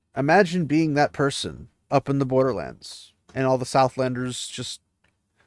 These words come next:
literally not caring about what goes up in the Borderlands. Like, they know the Borderlands exist, they know why the Borderlands exist, but they don't believe that the reason the Borderlands exist is the reason that they exist.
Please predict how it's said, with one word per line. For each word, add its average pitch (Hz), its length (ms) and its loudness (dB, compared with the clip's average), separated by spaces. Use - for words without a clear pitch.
literally 196 380 6
not 135 240 2
caring 160 300 4
about 131 180 6
what 143 100 2
goes 147 160 6
up 147 120 6
in 151 40 0
the 139 60 0
Borderlands. 143 340 4
Like, 147 120 0
they 294 80 6
know 330 120 8
the 262 80 8
Borderlands 190 380 6
exist, 131 580 0
they 131 120 2
know 131 120 4
why 120 400 6
the 202 80 2
Borderlands 123 400 0
exist, - 360 -10
but 247 60 -4
they 311 60 4
don't 320 120 2
believe 247 520 2
that 233 120 -6
the 180 80 2
reason 156 300 2
the 143 120 0
Borderlands 135 560 -4
exist 127 420 0
is 127 120 -8
the 131 100 -4
reason 123 260 -4
that 98 80 -12
they 80 120 -6
exist. 117 580 -12